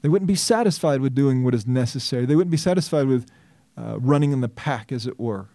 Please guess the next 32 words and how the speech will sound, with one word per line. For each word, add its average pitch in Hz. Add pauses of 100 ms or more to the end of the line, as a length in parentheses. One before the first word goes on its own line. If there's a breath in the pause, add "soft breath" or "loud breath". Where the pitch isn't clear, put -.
(480)
but -
pursuing 143
the 127
excellent. 120 (1160)
But 151
even 180
if 165
such 175
a 165
low 151
ambition 143
were 160
acceptable 127
and 131
therefore 139
could 190
be 147
one's 127
aim, 127 (400 loud breath)
then 147
know 165
this, 139
what 143
is 123
necessary 147 (440 soft breath)
is 120
a 131
vigorous 139
pursuit 131
of 117
the 113
excellent. 113